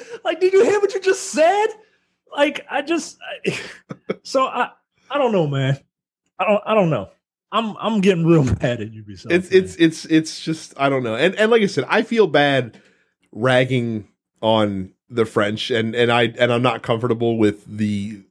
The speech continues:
Speaker 2: the borderline line stepping, you know, xenophobia that comes along with that. But it seems uncoincidental that the arguably two highest profile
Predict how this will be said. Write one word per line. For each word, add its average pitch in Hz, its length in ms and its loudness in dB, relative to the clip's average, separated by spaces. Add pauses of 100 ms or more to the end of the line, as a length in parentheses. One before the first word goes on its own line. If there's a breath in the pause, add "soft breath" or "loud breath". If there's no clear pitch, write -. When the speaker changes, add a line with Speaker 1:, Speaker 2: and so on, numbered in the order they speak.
(120)
Speaker 2:
the 107 280 -4
borderline 104 1080 2
line 101 340 -2
stepping, 98 640 -4
you 107 160 0
know, 98 60 0
xenophobia 101 680 -2
that 107 380 0
comes 127 220 -2
along 147 260 2
with 147 80 -2
that. 156 260 4 (560 loud breath)
But 160 360 2 (840)
it 151 220 2
seems 196 420 2
uncoincidental 165 880 2
that 113 360 -2
the 117 340 -8 (120)
arguably 143 540 2
two 151 560 -2
highest 135 500 -2
profile 104 680 -2